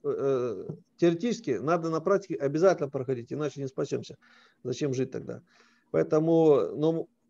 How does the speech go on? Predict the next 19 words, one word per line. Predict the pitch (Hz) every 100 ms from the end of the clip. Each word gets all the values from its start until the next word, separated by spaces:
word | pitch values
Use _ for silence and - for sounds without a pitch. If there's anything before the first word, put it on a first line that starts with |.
| _
с | -
одной | 180 185 175
стороны, | 170 160
это | 160
тяжелое | 156 180 226 226 170
дело | 143 131
спасаться, | 127 143 139 127 127 -
спасаться. | - - 147 147 120 117
С |
другой | 151 175 185
стороны, | 185 185 202 226 160
когда | 143 135
мы | 135 131
как | 131 127
дети | 143 139
Богу | 127 131 127
доверяемся, | 127 139 165 170 143 - 117 117 _ _ -
то | 160 160
это | - 139 131 123